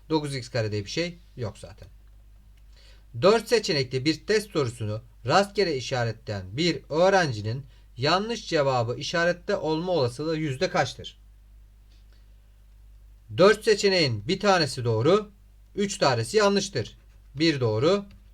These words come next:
üç yanlıştır. O zaman yanlışı işaretleme ihtimali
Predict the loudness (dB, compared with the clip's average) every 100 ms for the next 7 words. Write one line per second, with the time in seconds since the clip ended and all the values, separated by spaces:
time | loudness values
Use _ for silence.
0 | -4 -2 0 2 2 2 -4 -8 -12 -12
1 | -20 -20 -20 -4 0 2 2 2 2 2
2 | 2 -2 -4 -2 2 2 2 -2 -4 -4
3 | -4 -2 2 2